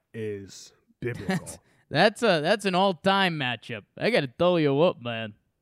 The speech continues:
Speaker 1: I gotta tell you what.
Speaker 2: Oh, Jimmy, we're playing Penn State.
Speaker 1: C C S U is?
Speaker 2: Penn State Wilkes-Barre. <laughs>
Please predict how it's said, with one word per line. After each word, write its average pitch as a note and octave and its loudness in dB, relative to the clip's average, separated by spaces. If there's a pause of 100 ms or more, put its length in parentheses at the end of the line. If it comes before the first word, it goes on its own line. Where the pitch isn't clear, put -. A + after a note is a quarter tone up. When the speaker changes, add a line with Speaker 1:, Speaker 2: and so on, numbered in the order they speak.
(140)
Speaker 1:
I B2+ -4
gotta G#2+ -10
tell A2+ -10
you A2 -10
what. E2 -20 (880)
Speaker 2:
Oh, G3+ 6
Jimmy, G3+ 0
we're E3+ 2
playing G3+ 0
Penn F#3+ 0
State. E3+ 4 (800)
Speaker 1:
C D#3+ -2
C E3 -2
S B2+ -4
U C#3+ 0
is? B3 0 (580)
Speaker 2:
Penn F#3+ -2
State G3+ 4
Wilkes-Barre. D#3 2 (280)
<laughs> A#3+ 4